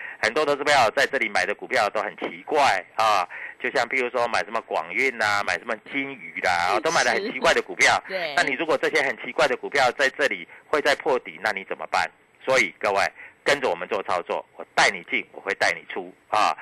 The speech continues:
Speaker 1: 那我们现在同志卖掉了，对不对？啊，同志我们准备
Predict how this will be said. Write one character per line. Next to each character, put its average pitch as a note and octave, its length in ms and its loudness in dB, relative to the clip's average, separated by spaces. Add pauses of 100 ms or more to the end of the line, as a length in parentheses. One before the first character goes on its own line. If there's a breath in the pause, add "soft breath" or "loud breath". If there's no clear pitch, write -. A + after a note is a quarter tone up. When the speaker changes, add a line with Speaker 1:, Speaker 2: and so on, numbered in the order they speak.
(320 loud breath)
Speaker 1:
那 B2 380 4
我 A2 120 -2
们 A#2+ 160 -4
现 D3 100 4
在 C3 220 6
同 - 260 -6
志 B2 120 -8
卖 A2+ 160 2
掉 A2+ 180 4
了， F#2 100 0
对 B2 100 -4
不 C3+ 60 2
对？ D3 60 6 (440)
啊， - 160 -16
同 G#2+ 180 0
志 - 160 -6
我 G#2 60 0
们 G#2+ 260 -2
准 G#2 180 0
备 C#3 180 6